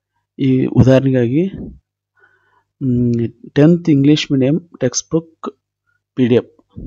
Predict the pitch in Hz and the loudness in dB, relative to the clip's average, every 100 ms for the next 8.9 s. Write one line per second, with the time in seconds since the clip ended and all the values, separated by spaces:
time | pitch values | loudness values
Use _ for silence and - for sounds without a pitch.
0 | - _ - 127 147 196 _ - 127 117 | -18 _ -12 -10 -8 -10 _ -4 -4 -4
1 | - 110 104 120 - _ _ _ _ _ | -6 -10 -10 -14 -20 _ _ _ _ _
2 | _ _ _ _ _ _ _ _ - - | _ _ _ _ _ _ _ _ -20 -20
3 | - - - _ _ _ _ _ _ _ | -20 -20 -20 _ _ _ _ _ _ _
4 | _ _ _ _ _ _ _ _ _ _ | _ _ _ _ _ _ _ _ _ _
5 | _ _ _ _ _ _ _ _ - 123 | _ _ _ _ _ _ _ _ -10 -6
6 | 127 117 147 185 - - _ _ _ _ | -6 -4 -4 -6 -10 -20 _ _ _ _
7 | 151 135 135 131 135 123 160 175 123 - | -4 -2 -2 -2 -4 -2 -2 -2 -4 -4
8 | 143 131 120 113 127 117 107 - 143 | -6 -4 -8 -8 -8 -8 -10 -12 -12